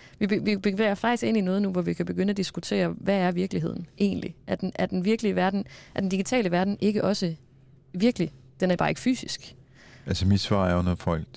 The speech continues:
Speaker 2: jeg møder folk, der siger, "Nå, hvorfor kommer du ikke i kjole i dag?" Fordi det, <laughs> jeg har set det der billede,
Speaker 1: Ja.
Speaker 2: så siger jeg, "Jamen, den er jo kun digital.
Speaker 1: Ja.
Speaker 2: Den findes ikke i virkeligheden, så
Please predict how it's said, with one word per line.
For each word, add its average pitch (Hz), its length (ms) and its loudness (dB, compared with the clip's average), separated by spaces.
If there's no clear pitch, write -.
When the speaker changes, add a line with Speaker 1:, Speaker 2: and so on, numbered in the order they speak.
Speaker 2:
jeg 82 280 0
møder 87 180 4
folk, 82 240 -2
der 82 60 -4
siger, 85 160 -2
"Nå, 82 100 2
hvorfor 90 260 0
kommer 98 200 2
du 90 80 2
ikke 90 140 0
i - 20 2
kjole 92 420 2
i - 20 0
dag?" 87 260 2
Fordi 87 160 -4
det, 87 60 -6
<laughs> 92 40 4
jeg 82 60 4
har - 140 -8
set - 340 0
det 107 120 0
der - 120 0
billede, 101 340 0
Speaker 1:
Ja. 302 140 6
Speaker 2:
så - 60 -4
siger 104 120 2
jeg, 98 80 4
"Jamen, 92 140 2
den 98 120 2
er 107 60 4
jo 98 80 4
kun 98 220 -2
digital. 90 540 -2
Speaker 1:
Ja. 226 160 4
Speaker 2:
Den 92 100 0
findes 95 420 0
ikke 92 100 2
i 87 40 0
virkeligheden, 87 480 2
så 85 440 0